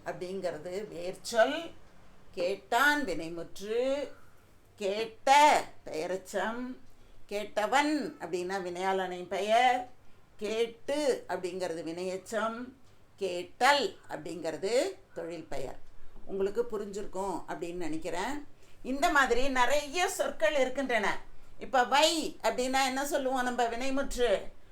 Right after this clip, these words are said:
வைத்தான் சொல்லுவோம், வைத்த சொல்லுவோம், வைத்து சொல்லுவோம், வைத்தவன் சொல்லுவோம்,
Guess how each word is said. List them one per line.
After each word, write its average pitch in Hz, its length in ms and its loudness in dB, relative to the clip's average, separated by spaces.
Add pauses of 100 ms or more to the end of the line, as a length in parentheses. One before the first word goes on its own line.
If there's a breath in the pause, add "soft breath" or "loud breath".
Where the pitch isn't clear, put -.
(140 soft breath)
வைத்தான் 269 680 4
சொல்லுவோம், 226 560 2 (520)
வைத்த 277 680 6
சொல்லுவோம், 208 580 -2 (420)
வைத்து 302 760 -4
சொல்லுவோம், 185 580 -4 (220)
வைத்தவன் 233 640 0
சொல்லுவோம், 190 760 -2